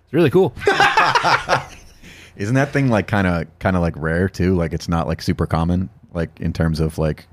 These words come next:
Speaker 2: have you ever seen another
Speaker 1: I've
Speaker 2: one
Speaker 1: seen
Speaker 2: of, like,
Speaker 1: one,
Speaker 2: the exact same kind?
Speaker 1: actually. I've only seen one.
Speaker 2: Yeah.
Speaker 1: And it was
Speaker 2: I
Speaker 1: just in passing on the road, and I actually did look. I was like, "Whoa, same color, same Trailhawk style." Like, dang, all right, like, cool.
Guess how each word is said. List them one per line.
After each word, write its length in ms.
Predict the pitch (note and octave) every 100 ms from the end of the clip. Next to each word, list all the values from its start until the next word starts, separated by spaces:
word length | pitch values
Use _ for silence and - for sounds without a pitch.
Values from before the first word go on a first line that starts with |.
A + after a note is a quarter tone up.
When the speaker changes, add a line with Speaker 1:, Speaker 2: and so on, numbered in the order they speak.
| _
Speaker 2:
have 140 | G2+ F#2
you 60 |
ever 120 | G2+ G2+
seen 240 | G#2+ G2
another 540 | F2+ E2+ E2+ F2+ F2 - _ _ _ -
Speaker 1:
I've 160 | A2 A2+
Speaker 2:
one 120 | F#2
Speaker 1:
seen 220 | D3 B2+
Speaker 2:
of, 120 | G2
like, 120 | G2+ A2+
Speaker 1:
one, 100 | G2
Speaker 2:
the 60 |
exact 360 | E2 F2+ E2 -
same 180 | F#2 F2+
kind? 180 | F2
Speaker 1:
actually. 200 | F#2 F#2
I've 120 | F2 A2
only 200 | A#2 G#2+
seen 260 | A#2 G#2+
one. 300 | G2 F2+ F2 -
Speaker 2:
Yeah. 220 | G2 F#2 D#2+
Speaker 1:
And 100 | A2
it 20 |
was 120 | G#2 G2+
Speaker 2:
I 20 |
Speaker 1:
just 160 | A#2
in 80 | A2
passing 360 | - A#2+ A2 A#2
on 80 | G#2+
the 60 |
road, 180 | A2+ A2+
and 100 | A2
I 80 | B2+
actually 340 | D3 D#3+ D#3
did 160 | C#3 D3+
look. 140 | D#3+
I 40 | C3
was 80 |
like, 140 | C3+ B2 -
"Whoa, 360 | B2+ F#3+ E3+ F#2+ - _ _
same 300 | - - A2+
color, 360 | A#2 B2+ C3 D#3 - _ _
same 340 | - C#3 C3+
Trailhawk 500 | C#3 D3+ C#3+ C#3+ C#3
style." 340 | - D3 D#3+ D#3
Like, 340 | A2 G#2 -
dang, 460 | G#2+ C#3 F3+ G#2 B2
all 100 | D#3
right, 340 | B2+ D#3 G#3+
like, 280 | B2+ B2 B2
cool. 360 | - G3 A#3